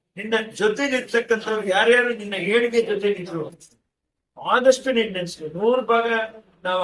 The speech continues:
ಆಗದೆ ಇದ್ರು ಕೂಡ ಎಪ್ಪತ್ತೈದರಿಂದ ಎಂಬತ್ತು ಭಾಗ ಆ ಕೃತಜ್ಞ ಮನೋಭಾವನೆ ಮನುಷ್ಯನಿಗೆ.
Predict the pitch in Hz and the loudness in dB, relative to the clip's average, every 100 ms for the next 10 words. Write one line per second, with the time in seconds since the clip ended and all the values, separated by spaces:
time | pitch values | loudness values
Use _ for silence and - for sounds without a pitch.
0 | 175 185 202 170 170 170 156 147 - _ | 0 -2 -8 -10 -12 -10 -8 -8 -10 _
1 | _ _ _ _ 160 190 185 262 262 247 | _ _ _ _ -2 -2 4 4 6 6
2 | 233 226 220 202 180 196 220 233 226 180 | 4 0 -6 -4 -4 0 2 2 0 -2
3 | 202 214 247 - _ - 175 185 185 175 | -2 0 -4 -6 _ -6 -2 -2 -4 -2
4 | 226 214 226 226 190 202 208 196 196 196 | -2 0 0 0 -2 -6 -6 -6 -6 -10
5 | 175 175 170 151 156 143 | -10 -10 -12 -12 -14 -18